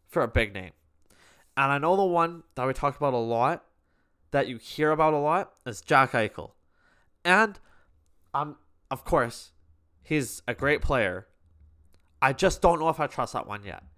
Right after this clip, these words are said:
Yes, he's still on-, only twenty-four. He just currently went on, uh, just this week, the other day, uh, it was announced he's done for the season 'cause of a herniated disc in his neck. That's a scary injury. So that scares me a little bit now. Yes, he is a great player.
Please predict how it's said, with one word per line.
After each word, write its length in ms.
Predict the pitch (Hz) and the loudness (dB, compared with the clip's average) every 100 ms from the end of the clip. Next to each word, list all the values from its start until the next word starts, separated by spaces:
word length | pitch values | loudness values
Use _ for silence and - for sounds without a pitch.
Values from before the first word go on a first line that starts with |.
| _ _ 135 | _ _ 2
Yes, 300 | 180 175 185 | 2 2 -4
he's 140 | 165 | -4
still 220 | 175 160 | -4 -2
on-, 200 | 151 151 - | -4 -6 -8
only 200 | 143 143 | -8 -8
twenty-four. 600 | - 143 131 123 98 95 _ _ _ _ _ _ _ _ | -6 -6 -4 -2 -2 -4 _ _ _ _ _ _ _ _
He 380 | - 165 165 - _ - | -2 0 -2 -6 _ -2
just 360 | 190 - - | 0 0 -2
currently 340 | - 175 143 139 | 0 2 2 0
went 220 | 143 139 | 2 2
on, 280 | 135 117 107 _ _ - | 0 -4 -16 _ _ -2
uh, 320 | 131 110 95 - _ _ - | 0 2 0 -6 _ _ -2
just 280 | 180 - | -2 0
this 220 | 147 143 147 | 0 0 0
week, 220 | 151 - | -2 -2
the 60 | |
other 160 | 135 120 | -4 -2
day, 340 | 123 110 95 - _ _ _ _ 127 | -2 -2 -4 -12 _ _ _ _ -2
uh, 60 | |
it 60 | 120 | -2
was 180 | 117 131 | -2 -4
announced 280 | 120 113 | -4 -6
he's 100 | 120 | -10
done 180 | - 120 | -4 -4
for 80 | 123 | -4
the 100 | 120 | -6
season 280 | - 117 113 | -6 -8 -12
'cause 120 | - | -12
of 60 | 110 | -10
a 20 | |
herniated 440 | - 135 123 113 95 | -8 -8 -6 -6 -4
disc 240 | 120 - | -6 -6
in 80 | 113 | -10
his 180 | 98 113 | -10 -8
neck. 320 | 117 98 - | -8 -8 -6
That's 240 | 120 - | -6 -4
a 40 | - | -12
scary 360 | - 101 95 | -8 -6 -6
injury. 400 | 92 92 98 113 - _ _ | -10 -10 -10 -10 -14 _ _
So 60 | 127 | 0
that 260 | 123 147 | 2 2
scares 280 | - 117 98 | 0 -4 -4
me 60 | 104 | -8
a 60 | |
little 200 | 95 95 | -10 -10
bit 140 | 90 98 | -10 -10
now. 280 | 92 95 - _ _ _ _ _ _ _ | -10 -10 -14 _ _ _ _ _ _ _
Yes, 280 | 151 196 - | 2 2 2
he 60 | |
is 140 | 170 160 | 0 -2
a 40 | |
great 220 | 147 131 | -4 -4
player. 400 | - 113 87 53 | -2 -4 -6 -12